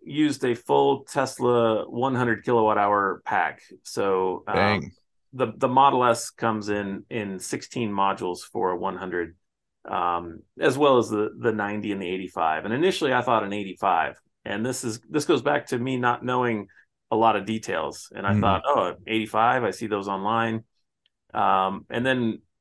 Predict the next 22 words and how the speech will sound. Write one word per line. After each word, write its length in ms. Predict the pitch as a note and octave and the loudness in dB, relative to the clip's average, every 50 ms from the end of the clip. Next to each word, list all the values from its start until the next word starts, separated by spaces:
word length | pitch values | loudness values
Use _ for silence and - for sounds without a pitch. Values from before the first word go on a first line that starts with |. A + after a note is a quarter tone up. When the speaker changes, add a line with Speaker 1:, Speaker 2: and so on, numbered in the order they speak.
| _ B2+ | _ -2
Speaker 1:
but 200 | B2 A2+ - - | -2 -2 -2 0
Matt 260 | B2+ C#3 C#3 A2+ - | 0 2 2 2 2
Haber 360 | - D#3+ F3+ E3 B2+ A#2 A2+ | 4 6 6 6 6 4 4
at 260 | A2 E2+ G2+ A2+ G#2 - | 4 2 0 0 -2 -2
Stealth, 420 | - - F3 E3 C3 G#2+ - - | -4 -2 2 2 2 2 0 -4
he, 380 | - B2+ B2+ B2 B2 - - - | -6 -6 -4 -4 -6 -8 -10 -8
he 220 | B2 A#2+ A#2 A2 - A2 | -6 -6 -6 -6 -6 -4
knows 260 | B2 C3 B2 A2+ - | 0 0 0 0 0
the 220 | - A2+ G#2 G2 | -2 -2 -2 -2
details, 500 | G2+ A2 A2+ A2+ - A#2+ A2 A2 G#2 F#2+ | -4 -4 -6 -2 0 2 2 2 0 -2
the 80 | F#2+ F#2 | -6 -4
voltage 380 | E2 G2+ A2+ A2 - G#2 G2 | -2 0 -2 0 -2 -6 -6
sag, 600 | - - - G2+ G2+ G2+ G2+ G2 G2 F#2+ D2+ - | -6 -6 -2 0 0 2 0 0 -2 -4 -8 -8
uh, 540 | - G2 G2 F#2 F2+ E2 E2 E2 D#2+ D2 - - - _ - - _ | -6 -4 -4 -2 -2 -2 -2 -4 -4 -6 -6 -10 -12 _ -20 -16 _
the 80 | A2 G#2 | -10 -6
difference 420 | G2 A2 G#2+ - A#2 A2 F#2+ - | -2 -2 -2 0 -2 -4 -4 -6
in 60 | G2 | -8
having 380 | F#2+ G#2 G#2 G2+ G2+ G2 F#2+ F#2 - - - - - _ _ | -4 -4 -4 -4 -4 -6 -6 -8 -12 -16 -20 -20 -20 _ _
more 300 | - G#2 A2+ A#2+ A#2+ A#2 | -4 -2 2 4 4 4
cells 320 | A2 - B2 G#2 G2+ G2+ G#2 | 2 2 0 0 0 0 -2
in 100 | G2 F#2+ | -6 -4
parallel. 640 | - G2+ G2 G2 F#2+ F#2+ F#2+ F#2+ F#2+ F#2+ F#2 | -2 0 0 2 2 2 2 2 2 0 -2